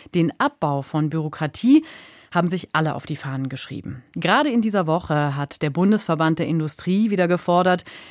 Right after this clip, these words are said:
mehr Innovation zu ermöglichen durch weniger Bürokratie. Erst Ende September hatte der Bundestag ja ein Bürokratieentlastungsgesetz verabschiedet.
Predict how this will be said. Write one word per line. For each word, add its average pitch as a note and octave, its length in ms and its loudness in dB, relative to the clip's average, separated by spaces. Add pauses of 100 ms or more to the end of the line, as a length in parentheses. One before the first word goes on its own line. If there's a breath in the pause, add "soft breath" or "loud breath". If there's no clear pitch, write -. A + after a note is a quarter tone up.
mehr G3 380 4
Innovation F#3+ 760 2
zu - 140 -2
ermöglichen F#3+ 680 0
durch D#3+ 320 -4
weniger D#3+ 640 0
Bürokratie. D3+ 720 -6 (460 loud breath)
Erst - 220 0
Ende B3 220 4
September G3 460 -2
hatte C#3 160 -8
der C#3 120 -2
Bundestag D#3 640 -2
ja D3+ 180 2
ein D3+ 300 0
Bürokratieentlastungsgesetz D#3 2000 -4
verabschiedet. - 880 -10